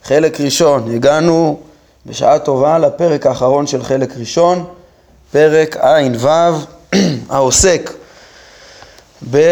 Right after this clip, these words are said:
בשלילת הגשמות לשיטת המדברים. יש להם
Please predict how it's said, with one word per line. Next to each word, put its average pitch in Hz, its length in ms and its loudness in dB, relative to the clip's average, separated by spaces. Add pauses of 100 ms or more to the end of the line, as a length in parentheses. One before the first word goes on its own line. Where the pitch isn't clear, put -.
(1400)
בשלילת 160 560 0
הגשמות 165 840 0
לשיטת 151 680 0
המדברים. 135 580 0 (280)
יש 131 220 -2
להם 143 240 2